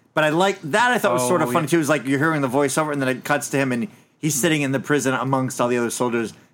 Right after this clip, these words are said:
Speaker 1: telling the story of the great American eagle that's gonna come and save the day or whatever.
Speaker 2: He's making some shit up or whatever. He's w-, well, he was like, what? He had a, like, heat stroke or something.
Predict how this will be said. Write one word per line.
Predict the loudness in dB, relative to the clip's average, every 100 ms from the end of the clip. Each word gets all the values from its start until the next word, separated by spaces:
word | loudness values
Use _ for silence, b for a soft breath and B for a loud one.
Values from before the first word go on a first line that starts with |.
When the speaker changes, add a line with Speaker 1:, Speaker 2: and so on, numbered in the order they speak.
| _
Speaker 1:
telling | -2 0 0 -2
the |
story | -6 -4 -2 0
of | -2
the | -2
great | -2 -2
American | 0 -2 -2 -4 -6
eagle | -6 -4 -4 -2
that's | -4 -4
gonna | -6
come | -4 -4 -4
and | -4
save | -4 -4
the | -4
day | -4
or | -4
whatever. | -4 -4 -4 -6 -10 B
Speaker 2:
He's | -8 -4
making | -2 -2
some | -4 -6
shit | -4 -4
up | -4 -4 -6
or | -8
whatever. | -4 -4 -2 -2 -2
He's | -2 -4 -8
w-, | -10 -10 -4
well, | 0 2
he | 2 2
was | 2 2
like, | 0 0
what? | -2 -2
He | -4
had | -2 -2
a, |
like, | -4 -8 -8
heat | -8
stroke | -6 -6 -4
or | -4
something. | -6 -4 -6